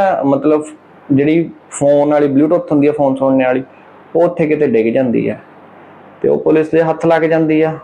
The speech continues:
ਉਹਦੇ ਤੇ ਉਹਦਾ ਸਰਨੇਮ, ਜਿਵੇਂ ਆਪਦਾ ਨਾਮ ਭਰਿਆ ਹੋਇਆ ਸੀਗਾ, ਤੇ ਉਹ ਬੰਦੇ ਦਾ ਨਾਮ ਸੀਗਾ, ਅਹ, ਸੰਜੇ, ਸੰਜੇ ਰॉय, ਹਾਂਜੀ, ਸੰਜੇ ਰॉय। ਉੱਥੋਂ ਉਹ ਬੰਦਾ ਫੜਿਆ ਜਾਂਦਾ ਹੈ। ਚਲੋ ਪੁਲਿਸ ਅੱਗੇ ਇਨਵੈਸਟੀਗੇਸ਼ਨ ਸ਼ੁਰੂ ਕਰਦੀ ਆ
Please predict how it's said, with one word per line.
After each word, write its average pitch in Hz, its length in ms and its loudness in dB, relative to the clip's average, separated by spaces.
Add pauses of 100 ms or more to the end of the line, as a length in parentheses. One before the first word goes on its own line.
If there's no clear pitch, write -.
(160)
ਉਹਦੇ 160 220 0
ਤੇ 202 100 -2
ਉਹਦਾ 196 300 2
ਸਰਨੇਮ, 147 600 0
ਜਿਵੇਂ 151 220 2
ਆਪਦਾ 143 260 2
ਨਾਮ 135 300 0
ਭਰਿਆ 139 280 2
ਹੋਇਆ 127 240 -2
ਸੀਗਾ, 143 380 0 (440)
ਤੇ 151 80 0
ਉਹ 151 40 0
ਬੰਦੇ 151 260 2
ਦਾ 160 80 4
ਨਾਮ 156 220 2
ਸੀਗਾ, 180 600 2 (280)
ਅਹ, 135 720 4
ਸੰਜੇ, 170 800 0
ਸੰਜੇ 156 460 0
ਰॉय, 123 260 2 (280)
ਹਾਂਜੀ, 117 300 0 (640)
ਸੰਜੇ 151 440 2
ਰॉय। 117 240 2 (480)
ਉੱਥੋਂ 160 360 0
ਉਹ 180 260 2
ਬੰਦਾ 165 300 0
ਫੜਿਆ 120 340 0
ਜਾਂਦਾ 113 360 -2
ਹੈ। 120 140 -6
ਚਲੋ 165 400 2 (240)
ਪੁਲਿਸ 160 360 2 (140)
ਅੱਗੇ 143 180 -2
ਇਨਵੈਸਟੀਗੇਸ਼ਨ 151 800 0
ਸ਼ੁਰੂ 160 260 0
ਕਰਦੀ 135 440 2
ਆ 131 120 -2